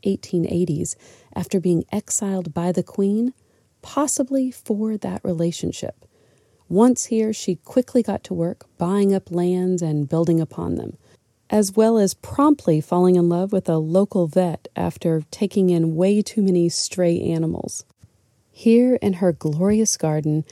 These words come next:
the most impressive pavilion is a multi-story structure known as the Beehive, a nickname given by Lady Florence herself. She would spend hours here, and I can only hope that while she did, she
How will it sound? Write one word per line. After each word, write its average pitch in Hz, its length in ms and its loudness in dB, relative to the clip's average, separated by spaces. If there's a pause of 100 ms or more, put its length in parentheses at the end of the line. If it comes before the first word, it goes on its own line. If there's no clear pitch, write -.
(280)
the 190 100 4
most 208 300 4
impressive 220 720 0
pavilion 175 580 0
is - 200 -4
a 160 120 2
multi-story 196 880 -2
structure 160 640 -4 (400)
known 196 380 4
as - 240 -6
the - 120 -2
Beehive, 151 800 -4 (500)
a 214 80 2
nickname 214 500 4
given 185 420 0
by 156 180 -2
Lady 156 340 2
Florence - 460 -4
herself. - 540 -4 (520)
She - 240 0
would 247 160 4
spend - 380 0 (180)
hours 180 500 0
here, - 340 -6 (500)
and 220 140 4
I 220 60 2
can 214 260 0 (100)
only 247 340 4
hope - 460 -6
that - 220 0
while 170 360 -2
she 202 200 -4
did, 147 360 -2
she - 240 -4